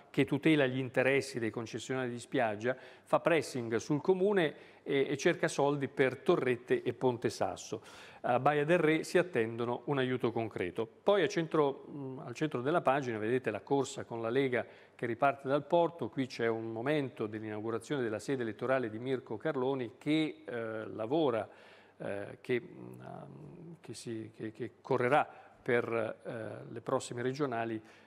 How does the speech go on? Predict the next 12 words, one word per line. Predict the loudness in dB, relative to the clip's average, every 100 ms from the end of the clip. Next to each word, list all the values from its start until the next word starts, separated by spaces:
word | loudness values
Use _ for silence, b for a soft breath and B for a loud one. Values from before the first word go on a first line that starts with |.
| B
eh, | -14 -12
con | -6 -4 -2
la | -6
casacca | -4 -2 -2 -2
appunto | -6 -6 -4
della | -2 0
Lega. | 0 -2
"I | -2
servizi | 0 2 2 0
essenziali | -4 -6 -4 2 2 4 2
restino | 0 0 0 0
qui, | 0 -4